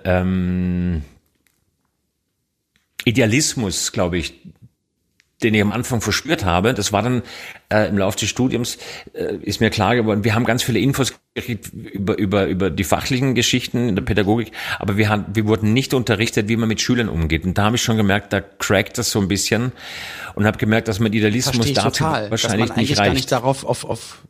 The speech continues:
Speaker 2: dass der Augen-, also dass das Augenmerk gar nicht auf die gerichtet ist, für die das am Ende eigentlich sein
Speaker 1: Genau.
Speaker 2: soll. Hm.
Speaker 1: Und dann gab's ein, ein, ein Seminar, das hieß die Schule, pass auf, ich sag's mal richtig rein,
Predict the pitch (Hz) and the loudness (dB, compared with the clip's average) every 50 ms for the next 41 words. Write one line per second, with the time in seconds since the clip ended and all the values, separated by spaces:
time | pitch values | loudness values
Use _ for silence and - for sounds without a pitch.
0 | _ _ - 120 117 - - - - 127 135 135 147 139 139 135 127 - - _ | _ _ -6 -4 -2 -2 -2 0 0 0 0 0 0 -2 -2 -4 -6 -10 -14 _
1 | _ _ - _ - _ _ - - 127 127 117 - 127 - - 123 - 107 90 | _ _ -20 _ -20 _ _ -10 -8 -6 -6 -2 -4 -4 -4 -4 -4 -4 -2 -2
2 | 131 131 131 135 131 131 123 - 117 117 131 131 - - - - _ - 120 - | -2 -2 0 -2 -2 -2 0 0 0 0 0 -2 -4 -6 -10 -8 _ -4 -2 -2
3 | - - - 147 151 139 156 147 131 147 151 - - 156 - - 143 - - - | -4 -4 -2 0 2 2 2 2 2 2 0 0 -2 -4 -2 -2 -4 -4 -6 -8
4 | - - - 151 151 147 135 151 156 165 143 - - - - 135 131 - 131 135 | -12 -6 0 2 2 2 2 2 2 2 2 0 -2 -2 -2 -2 0 0 -2 -2
5 | 131 - - 120 113 113 107 - 135 131 110 90 78 - 98 87 101 104 113 117 | -2 -2 -2 -4 -4 -4 0 2 2 4 2 2 -2 -4 -6 -8 -10 -14 -12 -12
6 | 110 110 113 113 _ _ _ _ _ _ _ _ _ _ - - - - 98 117 | -12 -12 -12 -16 _ _ _ _ _ _ _ _ _ _ -14 -8 -4 -2 0 2
7 | 113 110 101 110 - - 127 107 110 110 113 - - - - 107 110 107 107 - | 2 4 2 2 0 0 0 0 2 2 0 -2 -6 -6 -4 0 0 0 0 0
8 | - 104 95 107 107 104 98 95 90 110 143 143 139 - - - - - - - | 0 0 2 2 2 4 4 2 2 2 2 0 -2 -6 -12 -14 -14 -12 -6 -4
9 | 110 107 - - 120 117 - - - 101 - - - 127 127 143 143 135 135 127 | -2 -2 0 0 0 0 0 -2 -2 -2 -2 0 2 4 4 4 4 4 2 0
10 | 120 - - - - - - - - - - 95 92 85 98 82 90 - - 95 | -2 -6 -12 -16 -16 -14 -14 -14 -8 -4 0 0 0 0 0 -2 -2 0 0 0
11 | 87 92 - - 90 82 85 76 | 0 0 0 0 0 2 0 0